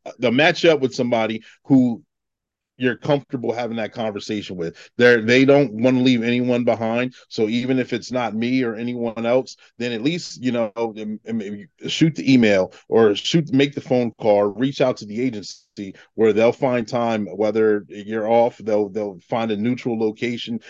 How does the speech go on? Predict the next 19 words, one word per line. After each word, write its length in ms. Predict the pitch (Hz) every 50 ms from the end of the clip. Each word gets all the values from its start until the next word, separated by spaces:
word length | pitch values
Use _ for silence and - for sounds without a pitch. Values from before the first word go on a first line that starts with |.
| - - _
There's 220 | - 113 123 - -
so 140 | 156 147
many 180 | 147 151 147 135
different 480 | 117 135 131 - 135 127 117 110 95 -
ways 520 | 107 110 117 131 135 131 120 113 101 85
to, 280 | 107 113 113 107 95 92
to 140 | 95 104
meet 240 | 101 107 120 120 117
up 200 | 120 117 110 -
with 140 | 104 101 -
someone 460 | - 120 110 110 107 104 101 101 101 - - - _ _
and 160 | - 117 107 98
just 240 | 107 143 147 151
get 180 | - 135 120 -
things 220 | 113 117 110 98
off 240 | 98 110 107 104 -
your 120 | 82 82 80
chest. 420 | - 110 98 73 - - - - -
M-, 140 | 92 95